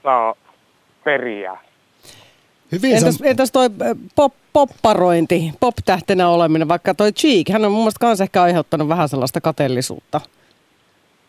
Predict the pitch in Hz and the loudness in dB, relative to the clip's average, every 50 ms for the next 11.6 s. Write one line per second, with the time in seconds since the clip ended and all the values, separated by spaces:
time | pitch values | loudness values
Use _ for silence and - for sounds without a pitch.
0 | _ _ - 196 196 185 185 202 202 202 254 254 247 233 - - 196 180 170 156 | _ _ -6 -4 -2 0 0 0 0 2 2 2 2 2 0 0 0 0 2 2
1 | 214 254 269 262 - - 175 160 151 143 - - - 170 170 170 160 170 160 151 | 2 2 0 0 0 0 0 2 4 4 4 2 2 2 2 2 2 2 0 0
2 | 156 - 156 165 156 156 151 151 151 139 143 143 147 147 117 135 135 131 _ _ | 0 0 -2 0 0 0 0 0 0 -2 -2 -2 0 0 -2 -2 -4 -8 _ _
3 | _ _ _ _ _ _ _ _ _ _ _ _ _ _ _ _ _ _ _ _ | _ _ _ _ _ _ _ _ _ _ _ _ _ _ _ _ _ _ _ _
4 | _ _ _ _ _ - 147 156 - - - 123 160 180 165 - - _ _ _ | _ _ _ _ _ -14 -14 -14 -14 -16 -12 -6 -4 -4 -4 -4 -8 _ _ _
5 | _ _ _ _ _ _ _ _ - 135 135 139 180 170 165 156 139 117 113 117 | _ _ _ _ _ _ _ _ -18 -12 -2 2 2 4 4 4 2 2 0 0
6 | 123 123 - - 151 160 175 147 _ _ - 190 208 226 214 196 - _ - 160 | -2 -4 -8 -10 -8 -6 -8 -8 _ _ -6 -2 0 0 0 0 -2 _ -4 -2
7 | 143 131 135 143 147 147 147 139 - - 156 147 143 131 _ - 143 135 120 139 | -2 0 0 0 0 -2 -2 -4 -6 -8 -10 -10 -12 -14 _ -8 -6 -6 -6 -8
8 | 131 _ _ 139 127 - - 131 127 123 127 123 113 - 135 139 127 - 160 156 | -14 _ _ -12 -10 -8 -8 -8 -8 -8 -10 -10 -8 -8 -8 -8 -8 -8 -10 -10
9 | 143 131 131 120 120 107 107 135 123 - _ _ _ _ _ _ _ _ _ _ | -8 -8 -8 -8 -8 -6 -6 -8 -8 -10 _ _ _ _ _ _ _ _ _ _
10 | _ - 165 165 160 160 143 131 127 123 123 117 110 - 117 113 120 113 117 - | _ -2 0 2 2 0 0 -2 -4 -4 -4 -4 -4 -8 -8 -8 -8 -8 -8 -8
11 | - 143 135 131 127 139 139 120 101 98 92 85 | -8 -6 -6 -4 -4 -4 -4 -4 -4 -6 -8 -10